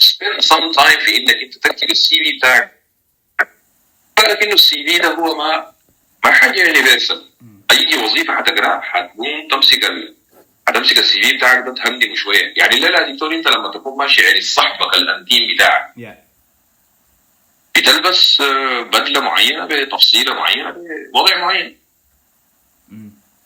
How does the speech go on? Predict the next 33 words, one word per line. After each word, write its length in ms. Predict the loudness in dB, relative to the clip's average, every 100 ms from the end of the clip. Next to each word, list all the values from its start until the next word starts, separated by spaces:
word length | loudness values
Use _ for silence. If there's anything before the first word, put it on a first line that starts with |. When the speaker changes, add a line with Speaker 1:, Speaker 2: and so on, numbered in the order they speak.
| _ -20 _ _
Speaker 1:
لكن 720 | 0 2 4 2 0 -4 0
عندك 420 | 2 2 0 -2 2
بعد 260 | 2 2 2
بثلاثة 460 | -2 2 2 0 -4
يوم 440 | -4 -6 -8 -16 -4
صاحبك 480 | 0 0 -2 -6 -6 -14 -18 -4 -2
التاني 580 | -2 2 2 4 0
درجة 260 | 0 2 2
تانية 360 | 2 0 -2 -6
شوية 460 | -6 -4 -6 -8
كده، 100 | -14 _ _ _ _
وأنت 200 | -4 0
ما 100 | 2
عندك 220 | 2 2
غير 180 | 0 0
البدلة 380 | -2 -2 -2 -4
دي. 240 | -6 -12 _ _ _ _ _ _ _ _ _ _ _ _ _ _ _ _ _ _ _ _
لكن 240 | 0 2 2
حتقوم 320 | 2 0 -2
تشوف 300 | -2 0 0
لك 180 | 0 2
قميص 300 | 2 2 2
تاني، 240 | 2 2
Speaker 2:
طبعا. 120 | -2 -4
Speaker 1:
حتشوف 180 | -2
لك 100 | -2
دبوس، 520 | 0 -4 -4 -4 -2 -2
حتشوف 280 | -4 -4
لك 100 | -2
Speaker 2:
طبعا. 100 | 0 2
Speaker 1:
ساعة. 400 | 2 2 -2 -10
المهم 360 | -14 -6 -6 0
ح-، 260 | -2 -2